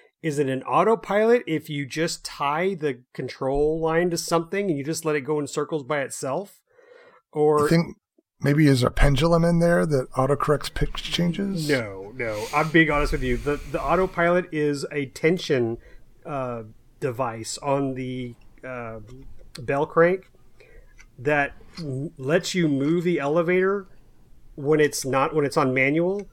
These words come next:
Speaker 1: But on au-, autopilot, your bell crank does absolutely nothing. <laughs> I'm not kidding you. When you move it to autopilot, you move the bell crank, the elevator stays there in one piece. When you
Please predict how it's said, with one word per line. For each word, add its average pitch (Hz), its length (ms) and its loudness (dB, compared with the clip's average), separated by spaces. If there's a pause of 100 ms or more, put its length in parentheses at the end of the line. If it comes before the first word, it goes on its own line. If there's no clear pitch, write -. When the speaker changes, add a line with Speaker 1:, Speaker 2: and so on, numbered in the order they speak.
(180)
Speaker 1:
But 151 120 2
on 143 140 2
au-, 147 340 0
autopilot, 185 640 2
your 143 100 0
bell 160 220 4
crank 156 280 2
does 131 280 -2
absolutely 143 720 -4
nothing. 113 500 -10 (220)
<laughs> - 0 - (2250)
I'm 170 240 4
not 175 220 0
kidding 160 360 0
you. 110 260 -6 (260)
When 156 140 4
you 156 120 8
move 190 180 8
it 202 40 0
to 202 100 4
autopilot, 170 480 6
you 143 80 -2
move 170 140 2
the 156 60 -4
bell 165 180 4
crank, 147 220 2
the 151 120 -2
elevator 151 380 2
stays 151 320 -2
there 143 160 2
in 139 60 -2
one 131 140 -2
piece. 135 280 -6
When 127 120 -6
you 123 160 -4